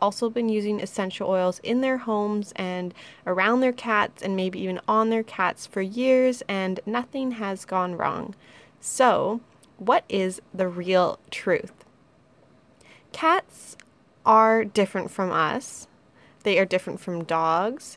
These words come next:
They are different from horses, and they are different from all other animals. All animals are their own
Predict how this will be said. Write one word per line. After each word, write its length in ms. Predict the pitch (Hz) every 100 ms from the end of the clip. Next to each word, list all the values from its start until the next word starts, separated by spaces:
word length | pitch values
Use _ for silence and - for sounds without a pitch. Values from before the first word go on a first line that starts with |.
| _ -
They 140 | 180
are 60 | 175
different 300 | 180 - -
from 180 | 170
horses, 600 | 180 269 285 - 285 269 -
and 120 | 220
they 80 | 220
are 60 | 214
different 300 | 214 202 202
from 180 | 208 -
all 240 | 190 190
other 240 | 190 185 196
animals. 560 | 262 254 175 - - - - - - -
All 240 | 254 277
animals 520 | 233 226 226 220 220 -
are 140 | 196
their 240 | 196 190 202
own 500 | 196 202 202 208